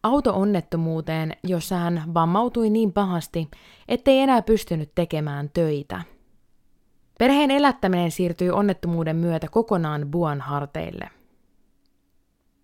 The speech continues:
Tilanne sai hänet epätoivon valtaan ja kerrotaan, että hän itki itsensä uneen monena iltana, koska kouluttamattomana hänellä ei ollut juurikaan työllistymismahdollisuuksia.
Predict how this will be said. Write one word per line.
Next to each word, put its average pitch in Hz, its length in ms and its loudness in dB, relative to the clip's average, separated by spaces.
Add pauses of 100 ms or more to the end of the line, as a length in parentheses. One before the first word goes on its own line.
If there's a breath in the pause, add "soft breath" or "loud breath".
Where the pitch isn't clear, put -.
(160)
Tilanne 202 380 4
sai 202 300 2
hänet 196 440 0
epätoivon 214 640 2
valtaan 214 480 2
ja 185 280 0
kerrotaan, 185 480 0
että 170 200 -8
hän 170 220 -2
itki 170 380 -6
itsensä 156 440 -8
uneen 156 420 -4
monena 165 440 -2
iltana, 165 460 -2 (460 loud breath)
koska 233 440 0
kouluttamattomana 196 1040 2
hänellä 180 420 -2
ei 220 140 0
ollut 185 260 -2
juurikaan 160 500 -2
työllistymismahdollisuuksia. 151 1700 -4